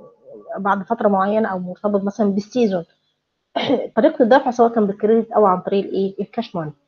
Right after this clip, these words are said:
الأطراف المسؤولة عن اتخاذ القرار اللي كنت خدتوها قبل كده، قال لك اللي في عندي حاجة اسمها المبادر، المؤثر، المشتري، المستخدم. المبادر هو اللي بيقترح فكرة الشراء في البداية. طيب،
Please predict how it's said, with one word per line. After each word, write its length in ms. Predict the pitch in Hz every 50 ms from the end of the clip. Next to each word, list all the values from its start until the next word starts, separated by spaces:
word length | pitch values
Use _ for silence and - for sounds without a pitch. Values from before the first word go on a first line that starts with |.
| _ _ _ _ _ _ _ -
الأطراف 540 | 214 208 220 202 - 208 - - 277 - -
المسؤولة 320 | 403 302 294 - 320 330 311
عن 100 | 294 269
اتخاذ 300 | 240 - - 254 254 262
القرار 340 | 247 - 220 226 247 262
اللي 120 | 269 247 247
كنت 140 | - 202 -
خدتوها 340 | - 202 196 - 226 220 -
قبل 180 | - 185 180 185
كده، 380 | - - 262 294 311 320 294 233
قال 100 | 220 240
لك 140 | 233 233 220
اللي 140 | 208 196
في 140 | 202 - 240
عندي 180 | 233 233 226 233
حاجة 120 | 240 233
اسمها 220 | 233 233 240 240 233
المبادر، 540 | 226 208 196 208 220 254 240 254 - -
المؤثر، 600 | 208 196 190 180 - 233 - - - 277 254 - 202 190 185 185 - - 220 233 254 254 240 - -
المشتري، 480 | 190 185 180 - - - 226 240 -
المستخدم. 580 | 202 202 190 185 175 - - 165 165 - - 143 _ _ _ _ _ _ _ _ _ -
المبادر 440 | 202 196 202 190 226 262 285 311 285
هو 160 | 269 302 294
اللي 100 | 285 277
بيقترح 400 | 233 - - - - 269 269 -
فكرة 180 | - - - 240
الشراء 400 | - - - - 220 233 226 226
في 60 | -
البداية. 380 | 202 185 185 175 175 147 143 - _ _ _ _ _ _ _ _ _ _ _
طيب، 180 | 208 190 180 170